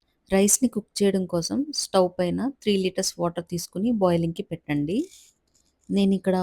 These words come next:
హోల్ గరం మసాలా కరెక్ట్ మెజర్‌మెంట్స్ చూపిస్తున్నాను. మీరు వన్ కేజీ చికెన్తో చేసుకున్న కరెక్ట్గా ఈ మెజర్‌మెంట్స్ వేసుకుంటే సరిపోతుంది.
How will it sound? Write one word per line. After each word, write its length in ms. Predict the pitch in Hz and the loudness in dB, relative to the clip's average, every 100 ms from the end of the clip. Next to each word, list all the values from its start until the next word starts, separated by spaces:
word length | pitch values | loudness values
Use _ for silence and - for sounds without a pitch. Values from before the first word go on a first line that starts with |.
| 175 | -2
హోల్ 280 | - 190 214 | 2 4 6
గరం 240 | 202 185 180 | 4 2 0
మసాలా 460 | 180 175 175 175 190 220 - | -2 -4 -4 -6 -8 -10 -8
కరెక్ట్ 320 | 180 _ - 220 | -10 _ -2 -2
మెజర్‌మెంట్స్ 540 | 185 180 175 185 190 - | 0 -4 -6 -8 -8 -6
చూపిస్తున్నాను. 760 | 165 160 - 160 160 156 165 269 - _ _ _ - | -6 -6 -12 -10 -8 -8 -4 -4 -4 _ _ _ 2
మీరు 220 | 214 202 | 4 6
వన్ 220 | 190 185 190 | 4 2 2
కేజీ 280 | 233 226 240 | 2 4 2
చికెన్తో 480 | 233 220 202 202 208 | 0 -4 -2 0 -2
చేసుకున్న 500 | - 190 - - 202 254 269 - | 0 -2 -2 -4 -2 -2 -4 -8
కరెక్ట్గా 360 | 190 _ 214 233 - | -8 _ -4 -4 -4
ఈ 100 | 185 208 | -2 2
మెజర్‌మెంట్స్ 540 | 202 196 190 185 185 - | 0 0 -4 -4 -4 -2
వేసుకుంటే 440 | 170 - 175 175 | -2 -4 -8 -4
సరిపోతుంది. 680 | 277 208 - 175 170 165 180 | -4 -4 -4 -6 -6 -6 -6